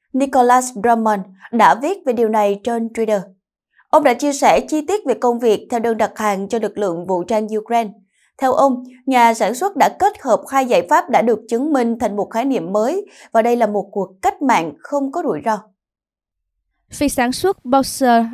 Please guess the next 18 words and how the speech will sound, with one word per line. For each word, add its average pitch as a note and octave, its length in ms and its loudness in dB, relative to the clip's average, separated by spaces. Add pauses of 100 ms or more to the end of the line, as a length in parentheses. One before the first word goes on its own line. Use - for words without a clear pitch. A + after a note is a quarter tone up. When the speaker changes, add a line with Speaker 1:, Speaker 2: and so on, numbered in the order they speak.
Speaker 2:
R A3+ 140 -2
C - 120 -8
S A3+ 340 -2
một G#3+ 240 -4
năm G#3+ 200 -4
lăm G3+ 240 -4
cho G#3+ 260 -2 (200)
Ukraine G3+ 280 -2 (260)
đã G3 160 0
bắt D4 160 -6
đầu. F#3 240 2 (320)
Nó D4 100 0
có F#4+ 120 0
thể B3 180 0
bắn A#3+ 360 -2
với F4+ 100 2
lực C4+ 160 0
phóng B3+ 240 0